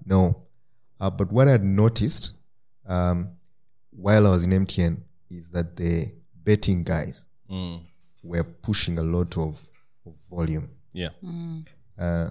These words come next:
Speaker 1: so we said, "Why don't we go after the betting guys?" So we
Speaker 3: Mm.
Speaker 1: went after the betting guys,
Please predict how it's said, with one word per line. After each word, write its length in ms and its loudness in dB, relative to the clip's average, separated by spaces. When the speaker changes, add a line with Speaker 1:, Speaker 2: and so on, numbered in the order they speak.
Speaker 1:
so 200 -6
we 60 0
said, 220 0
"Why 120 4
don't 180 2
we 80 -2
go 120 -4
after 260 -6
the 120 -6
betting 380 -8
guys?" 380 -16
So 200 -12
we 60 -10
Speaker 3:
Mm. 60 -10
Speaker 1:
went 180 0
after 240 -2
the 100 -10
betting 380 0
guys, 380 2